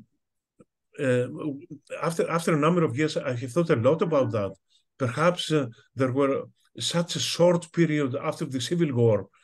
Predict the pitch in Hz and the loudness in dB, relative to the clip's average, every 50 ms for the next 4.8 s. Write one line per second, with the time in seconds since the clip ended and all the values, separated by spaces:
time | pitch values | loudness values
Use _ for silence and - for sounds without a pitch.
0 | _ - - 139 123 165 151 151 - 143 151 170 175 165 - - 147 156 160 156 | _ -8 -8 -6 -4 -4 -6 -6 -2 2 4 4 4 4 2 2 2 0 2 0
1 | 143 - - 156 156 147 139 131 151 156 151 135 - - 123 120 - - 120 110 | -4 -4 -2 -2 -2 -2 -2 -4 -4 -2 -2 -4 -6 -8 -10 -10 -4 -2 0 0
2 | 107 104 - - - - _ _ - - - - - _ - - - 147 147 123 | 0 -2 -4 -12 -18 -20 _ _ -20 -20 -20 -20 -20 _ -10 -6 -4 -4 -4 -2
3 | 123 139 131 127 123 123 120 139 139 143 139 143 127 120 123 117 120 117 113 110 | 0 0 2 2 2 0 0 0 0 0 0 -4 -4 -2 -2 2 2 2 2 2
4 | 107 104 101 - - 156 156 143 127 117 123 131 139 147 156 151 | 0 -4 -4 -4 -4 -4 -4 -4 -4 -2 -2 0 0 -2 -2 -6